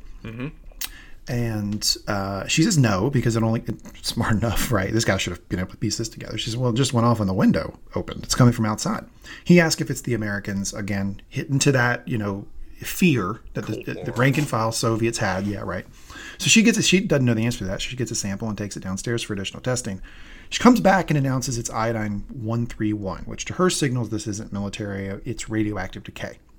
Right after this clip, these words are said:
Speaker 2: meaning
Speaker 1: Mm-hmm.
Speaker 2: it's coming from a nuclear power plant. So then the question becomes, well, what nuclear power plant is it?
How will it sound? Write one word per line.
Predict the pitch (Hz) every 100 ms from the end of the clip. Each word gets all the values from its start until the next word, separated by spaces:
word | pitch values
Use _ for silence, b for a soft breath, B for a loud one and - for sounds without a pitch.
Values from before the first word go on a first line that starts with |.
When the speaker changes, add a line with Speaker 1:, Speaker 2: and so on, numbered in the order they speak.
| -
Speaker 2:
meaning | 127 131
Speaker 1:
Mm-hmm. | 139
Speaker 2:
it's | -
coming | 117 117
from | 117 113
a | 101
nuclear | 95 113 120
power | - -
plant. | 117 95 -
So | 110
then | 151 180 180
the | 170
question | 151 139 139
becomes, | 127 117 117
well, | 110 107
what | 110 - -
nuclear | 101 101 104 101
power | 98 95
plant | - 98 -
is | 175
it? | -